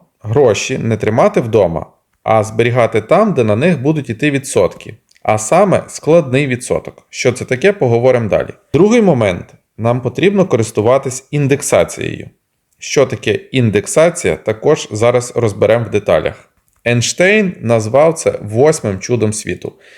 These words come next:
Як він працює, як працює складний відсоток? Розберемо на прикладі елементарно десяти тисяч гривень. Уявімо, що в цьому році, в дві тисячі двадцять третьому році,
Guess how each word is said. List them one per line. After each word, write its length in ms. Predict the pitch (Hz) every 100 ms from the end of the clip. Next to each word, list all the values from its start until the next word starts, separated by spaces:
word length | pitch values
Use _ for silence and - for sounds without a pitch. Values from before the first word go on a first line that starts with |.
| - _ 110
Як 360 | 170 240 240
він 300 | 120 170 165 -
працює, 560 | 139 147 135 110 90 -
як 360 | 107 135 - -
працює 440 | 110 - 175 156
складний 400 | - 107 110 135
відсоток? 580 | 120 - 90 - - -
Розберемо 540 | 123 123 113 160 214
на 100 | 151
прикладі 680 | - 165 160 143 127 131 - _
елементарно 760 | 143 139 127 120 151 160 147 117
десяти 420 | 110 - 107 151
тисяч 340 | 147 117 104
гривень. 360 | 98 85 76 - _ -
Уявімо, 420 | 175 208 247 170
що 520 | - 151 147 131 -
в 120 | - -
цьому 320 | 170 123 101
році, 460 | 143 190 190 160 156
в 100 | 113
дві 160 | 110 127
тисячі 420 | 143 135 110 110
двадцять 400 | 98 104 101 98
третьому 460 | 107 101 92 90 110
році, 400 | 190 196 156